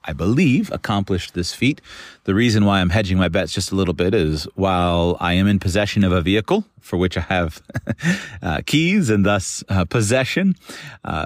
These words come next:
for that vehicle, I have a bill of sale. I have all of the government paperwork indicating that a transfer has been accomplished. I have an active insurance policy on it.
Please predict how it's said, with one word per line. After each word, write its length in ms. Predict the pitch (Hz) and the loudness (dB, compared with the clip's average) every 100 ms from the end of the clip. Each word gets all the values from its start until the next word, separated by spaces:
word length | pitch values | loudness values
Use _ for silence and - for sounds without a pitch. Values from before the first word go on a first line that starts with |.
| - | 0
for 200 | 147 147 | 2 4
that 200 | 143 120 | 2 2
vehicle, 380 | 139 147 151 | 2 2 2
I 60 | 131 | 2
have 460 | 110 107 104 95 90 | 2 2 2 2 -2
a 60 | 90 | -2
bill 240 | 117 123 | 0 2
of 100 | 104 | 0
sale. 400 | - 127 139 139 | 0 2 4 4
I 60 | 95 | 2
have 200 | 107 104 | 2 2
all 160 | 107 | 2
of 120 | 107 85 | 2 0
the 80 | 90 | -4
government 420 | 85 117 107 - | 0 0 0 0
paperwork 520 | 127 120 120 120 107 | -2 0 2 2 2
indicating 480 | 117 113 120 113 113 | 0 2 2 2 2
that 100 | 87 | 0
a 60 | |
transfer 480 | 82 - 123 113 113 | -2 -2 -2 0 0
has 140 | 110 104 | 2 2
been 120 | 101 | 0
accomplished. 640 | 92 135 131 120 120 - - - - - | 0 0 0 0 -2 -2 -14 -20 -20 -4
I 80 | 110 | 0
have 160 | 117 | 2
an 100 | 101 | 2
active 320 | 165 135 - 120 | 0 0 -2 0
insurance 460 | 151 - 135 123 | 2 2 0 -2
policy 480 | - 120 120 113 120 | 0 2 2 2 2
on 160 | 113 | 2
it. 100 | 113 | 0